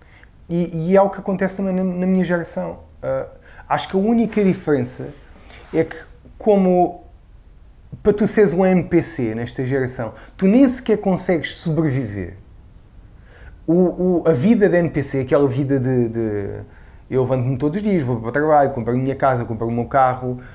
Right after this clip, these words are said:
ah, tenho os meus filhos, os meus filhos têm os seus filhos, eu tenho netos, educo os meus netos e morro e deixo as coisas para os meus filhos. Tornou-se cada vez menos interessante.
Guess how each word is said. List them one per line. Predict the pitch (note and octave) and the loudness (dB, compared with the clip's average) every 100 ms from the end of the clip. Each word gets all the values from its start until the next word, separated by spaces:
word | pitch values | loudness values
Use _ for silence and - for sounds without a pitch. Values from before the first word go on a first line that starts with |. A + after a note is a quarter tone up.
| - | -12
ah, | B2 B2 | -4 -2
tenho | A#2+ C3 | -2 -2
os | |
meus | A#2 B2 - | 0 -2 -2
filhos, | E3 E3 D3 | -4 -4 -4
os | A#2 | -4
meus | A#2+ | -4
filhos | - A#2+ - | -4 -8 -6
têm | A#2+ | -6
os | |
seus | G#2+ A#2+ | -6 -8
filhos, | - D3+ C3+ | -6 -6 -6
eu | A#2 | -6
tenho | B2 | -4
netos, | A#2+ C3+ C3+ | -2 -2 -2
educo | C3 A#2 A#2+ | -4 -4 -6
os | - | -6
meus | A#2 A2+ | -6 -4
netos | A#2+ - | -4 -4
e | |
morro | A2+ B2 - - - | -6 -8 -10 -20 -10
e | B2 | -6
deixo | A2 A2+ A2+ | -4 -6 -8
as | |
coisas | A2+ G#2+ | -10 -10
para | A2+ | -8
os | A2+ | -8
meus | A#2 | -8
filhos. | - C3+ - - - - - | -8 -12 -14 -20 -20 -20 -4
Tornou-se | E3+ F3 F3 - - - | 0 2 0 -6 -20 -2
cada | G#3 F3+ | 0 2
vez | D#3 E3 | 0 0
menos | E3 D#3+ C#3+ | -2 -2 -4
interessante. | D3+ D3 C#3+ - C3+ B2 | -6 -6 -10 -12 -12 -14